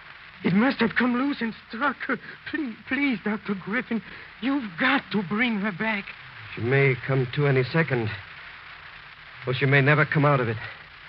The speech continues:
Speaker 1: No, no, no. It isn't true.
Speaker 2: I wish it weren't. Her skull is crushed. The injury is a fatal one.
Speaker 1: No, no. I-, it's only a surface wound. Perhaps an operation.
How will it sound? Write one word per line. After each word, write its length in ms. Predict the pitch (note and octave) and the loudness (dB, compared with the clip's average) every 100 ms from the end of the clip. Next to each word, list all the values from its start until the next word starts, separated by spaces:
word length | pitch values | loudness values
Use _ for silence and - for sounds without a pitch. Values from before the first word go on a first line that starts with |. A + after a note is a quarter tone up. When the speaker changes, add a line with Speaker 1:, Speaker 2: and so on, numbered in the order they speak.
| - | -2
Speaker 1:
No, 160 | G3+ A3 | 2 4
no, 360 | G3+ G#3+ A#3 A#3 | 2 2 0 0
no. 280 | A#3 C4+ - - - - | -2 -4 -8 -10 -14 -2
It 100 | D4 | 0
isn't 320 | G#3+ G3+ G3+ - | 2 2 2 0
true. 480 | G3+ G3+ G3+ F3+ F#3+ - - - - - - - | -2 2 2 0 -2 -6 -16 -16 -18 -18 -18 -6
Speaker 2:
I 60 | A#2+ | 0
wish 200 | C#3 D3 | 0 0
it 120 | A#2 | 0
weren't. 300 | C#3 C3 A2 - - - - - - - - - - B2 | 2 2 0 -6 -16 -18 -18 -18 -18 -18 -20 -20 -16 -6
Her 80 | A#2+ | -4
skull 240 | - C#3 | 0 0
is 100 | C3 | 0
crushed. 380 | - D3+ C#3+ - - - - - - - - - - - - - - B2 | 0 0 2 -2 -10 -14 -16 -16 -16 -16 -16 -16 -16 -18 -18 -20 -16 0
The 60 | C#3+ | 4
injury 260 | C3+ A#2+ | 4 4
is 100 | A#2 | 2
a 60 | C3 | 2
fatal 300 | D#3 C#3+ A#2 | 4 4 2
one. 160 | A2+ G2+ - | 0 -2 -2
Speaker 1:
No, 80 | A#3 | 0
no. 300 | G3 F#3+ G3+ - - | 2 4 2 0 -4
I-, 120 | G#3 - - | -6 -6 -4
it's 260 | C4 - A3+ | -4 0 2
only 300 | G3+ F3 E3 | 4 4 2
a 60 | - | 2
surface 420 | G3 F#3+ E3 F3 C#3+ | 2 2 0 -2 0
wound. 260 | F3+ A3 G#3+ - - - - - - | 2 2 0 -6 -16 -16 -16 -14 -4
Perhaps 400 | E3 D#3+ F#3 - F#3+ | 0 2 0 -2 -2
an 120 | F#3 | 0
operation. 640 | F3 D#3+ G3 F3+ E3 F3 | 2 2 2 2 0 -2